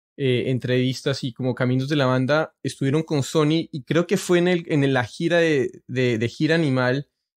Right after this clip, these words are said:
que ellos no tuvieron como el resultado esperado en España y no tuvieron como la ma-, esa gran cantidad de, de booking en España, que creo que se cambiaron a B M G ya para Dynamo, ya creo que estaban en B M G.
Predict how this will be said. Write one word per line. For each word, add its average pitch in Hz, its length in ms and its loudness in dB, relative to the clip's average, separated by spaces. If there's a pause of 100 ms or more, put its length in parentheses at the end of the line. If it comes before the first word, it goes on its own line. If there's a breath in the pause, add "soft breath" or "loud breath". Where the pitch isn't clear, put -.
(120)
que 147 80 0
ellos 151 240 0
no 165 160 2
tuvieron 156 440 2
como 143 640 0
el 143 140 2
resultado 139 560 0
esperado 139 760 0 (140)
en 131 180 -2
España 135 560 -2
y 135 60 -2
no 131 100 -2
tuvieron 139 320 -2
como 143 180 -2
la 135 140 2
ma-, 123 220 -2 (160)
esa 139 560 0
gran 131 260 -2
cantidad 131 500 0
de, 135 520 0 (360)
de 131 100 -2
booking 139 420 0
en 151 80 2
España, 135 480 0
que - 240 -8
creo 185 260 2
que - 80 -12
se 226 140 -6
cambiaron 156 420 0
a 147 60 2
B 139 180 0
M 147 140 2
G 147 180 0
ya 147 140 0
para 151 180 2
Dynamo, 165 480 2
ya 131 160 0
creo 160 220 -2
que - 80 -10
estaban 147 260 0
en 135 100 2
B 127 120 0
M 120 120 0
G. 117 280 -4